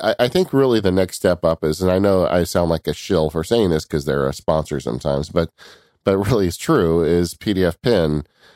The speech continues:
Um, P D F Pen takes the Preview features and adds a whole bunch more. Uh, one of the big ones that we've already covered is O C R. You can O C R documents with P D F Pen, which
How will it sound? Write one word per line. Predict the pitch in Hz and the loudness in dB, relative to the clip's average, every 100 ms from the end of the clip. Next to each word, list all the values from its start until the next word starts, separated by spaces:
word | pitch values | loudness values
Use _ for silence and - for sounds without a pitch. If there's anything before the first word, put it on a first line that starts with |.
| _ _ - | _ _ -2
Um, | 85 80 | 0 0
P | 131 | -2
D | 135 | 0
F | 120 | -2
Pen | - 107 95 | 0 0 0
takes | - 101 - | -2 -4 -4
the | - | -8
Preview | - - 151 131 104 82 | -10 -6 -4 -2 -2 -4
features | - 80 - 73 69 80 | -4 -6 -4 -4 -4 -4
and | 78 | -2
adds | 82 82 76 | 0 -2 -2
a | |
whole | 69 82 | -4 -4
bunch | 69 62 - | -4 -6 -4
more. | 78 71 62 65 - _ _ _ _ - | -2 0 0 -4 -10 _ _ _ _ -2
Uh, | 80 | 0
one | 80 107 | 2 0
of | 131 | 0
the | 101 | 0
big | 90 82 | -2 0
ones | 80 73 76 | 0 0 -2
that | 76 | -4
we've | 76 78 | -2 -2
already | 76 | -2
covered | 76 127 104 78 | -2 -2 0 -2
is | 73 | -2
O | 76 | -2
C | 67 95 | -2 0
R. | 90 52 | 0 0
You | 55 | -4
can | 76 80 | -4 -2
O | 80 | 0
C | 78 82 | -2 -2
R | 69 | -2
documents | 65 67 71 69 65 62 | 0 -2 -2 -6 -6 -6
with | 71 | -10
P | - 62 | -8 -6
D | 60 | -6
F | - | -4
Pen, | 117 80 | -2 -2
which | 67 64 - | -2 -6 -12